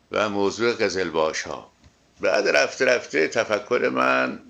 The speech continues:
کشید به ینیچری‌ها. شما می‌دانید که امپراتوری عثمانی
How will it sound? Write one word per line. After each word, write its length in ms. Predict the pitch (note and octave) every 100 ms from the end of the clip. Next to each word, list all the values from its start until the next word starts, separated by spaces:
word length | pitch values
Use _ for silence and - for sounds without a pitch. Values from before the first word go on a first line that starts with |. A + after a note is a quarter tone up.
| _ _ _ _ -
کشید 500 | G2 - C3 C#3 -
به 520 | B2+ B2+ B2+ B2+ - - G2
ینیچری‌ها. 1400 | F#2 G2 G2 G2 - F#2+ F#2 F#2+ F2 A2+ C3+ - - _ _
شما 260 | - G2+ A2+
می‌دانید 480 | B2 A#2 F#2+ E2+ -
که 340 | E2+ D#2+ - - _ _ -
امپراتوری 560 | F#2+ G#2 B2+ B2 A#2+ B2
عثمانی 920 | B2 A#2+ - B2 A#2 A2+ A2+ A2+ A2+